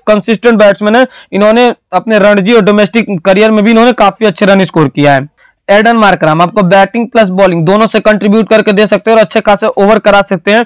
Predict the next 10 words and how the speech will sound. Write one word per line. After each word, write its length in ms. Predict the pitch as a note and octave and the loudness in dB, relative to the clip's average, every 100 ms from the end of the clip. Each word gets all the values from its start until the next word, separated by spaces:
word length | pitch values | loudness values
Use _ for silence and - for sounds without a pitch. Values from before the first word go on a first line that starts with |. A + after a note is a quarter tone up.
| _ - - | _ -14 -4
और 80 | F3+ | 0
batting 380 | F3 G3 A#3 A3 | 2 0 0 -2
से 180 | A3+ A3+ | 0 0
एक 80 | A3 | 0
reliable 420 | F#3+ G#3 G3 G#3+ | -2 2 2 2
batsman 440 | G3+ G3+ F#3 G#3 G3+ | 2 0 0 -2 0
भी 120 | F#3+ | 0
है 180 | G#3+ A#3+ - - | 0 0 -6 -4
और 80 | F3+ | -2
एक 120 | F#3+ | -2